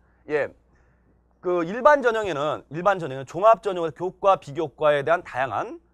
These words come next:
어, 성적이 있-, 있다고 한다면 창의 아이티 인재 전형은 카이스트에서의 특기자 전형과 같이 수상 실적, 수상 실적 또는 학교에서 동아리 활동이라든지, 어, 수학과 활동이 유리한 학생, 어, 저, 수학과 활동 등이 많은 학생들한테 유리하다.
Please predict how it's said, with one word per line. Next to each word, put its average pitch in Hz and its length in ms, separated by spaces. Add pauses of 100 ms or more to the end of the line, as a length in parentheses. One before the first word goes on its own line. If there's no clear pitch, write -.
어, 113 280 (680)
성적이 196 320
있-, 131 300
있다고 143 260
한다면 147 460 (320)
창의 247 280
아이티 170 360
인재 151 180
전형은 143 500 (300)
카이스트에서의 202 680
특기자 233 360
전형과 135 360
같이 113 420 (460)
수상 247 340
실적, 175 420 (440)
수상 151 200
실적 147 300
또는 233 260 (180)
학교에서 202 340
동아리 156 360
활동이라든지, 131 760 (520)
어, 117 180
수학과 196 480
활동이 175 380
유리한 139 380
학생, 104 340
어, 101 100
저, 95 160 (300)
수학과 170 280
활동 135 420
등이 117 120
많은 143 320
학생들한테 123 560
유리하다. 104 420